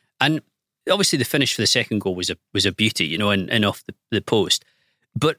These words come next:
what I found really interesting about the second goal and, and what I think was a feather in, um, Somerville's cap was the way in which he held and he held and he held. You know, he had Gnonto unmarked. It looked to me as Somerville was coming forward down the left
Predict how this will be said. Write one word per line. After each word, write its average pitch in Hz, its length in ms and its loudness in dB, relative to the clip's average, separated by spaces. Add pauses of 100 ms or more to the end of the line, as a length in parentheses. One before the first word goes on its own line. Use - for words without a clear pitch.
what 151 220 2
I 196 60 2
found 170 300 0
really 156 160 2
interesting 151 420 0
about 127 280 0
the 127 60 -4
second 120 440 0
goal 95 200 0
and, 95 140 -6
and 107 160 0
what 107 140 0
I - 20 -2
think 120 340 -2 (520)
was 110 160 0
a - 20 -6
feather 117 320 0
in, 101 180 4
um, 98 200 2
Somerville's 107 500 0
cap - 340 -2
was 113 220 0
the 113 120 -4
way 131 120 4
in 127 80 0
which 120 160 -2
he 95 60 -6
held 113 320 2
and 98 80 0
he 95 80 0
held 101 260 0
and 95 100 0
he 87 60 2
held. 98 480 2
You - 80 -2
know, 101 160 0 (300)
he 120 80 2
had 110 120 0
Gnonto 139 460 2
unmarked. 110 480 0 (460)
It 127 120 0
looked 165 220 0
to - 100 0
me 143 240 2
as - 400 0
Somerville 117 380 2
was 101 140 2
coming 104 320 0
forward 104 400 -2
down 98 160 0
the 98 80 -2
left 101 400 -2